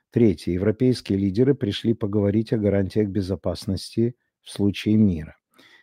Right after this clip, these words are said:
Си Эн Эн. Какова ваша реакция на пост Трампа? Зеленский должен остановить войну, Крым вне дискуссии,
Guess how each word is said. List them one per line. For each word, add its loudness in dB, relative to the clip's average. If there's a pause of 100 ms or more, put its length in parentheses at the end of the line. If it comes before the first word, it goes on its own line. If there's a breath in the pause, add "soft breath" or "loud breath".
(100)
Си 2
Эн 6
Эн. -2
Какова 2
ваша 2
реакция 0
на -2
пост -6
Трампа? -4
Зеленский -2
должен -4
остановить -8
войну, -2
Крым -2
вне -8
дискуссии, -2